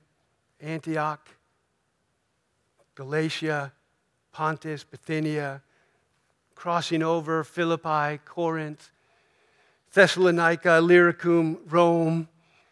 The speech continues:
And do you know how many believers there are in the world right now? Or at least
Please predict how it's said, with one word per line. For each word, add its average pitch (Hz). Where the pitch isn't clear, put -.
And 156
do 143
you 202
know 208
how 220
many 208
believers 185
there 208
are 214
in 196
the 190
world 196
right 196
now? 196
Or 135
at 139
least 151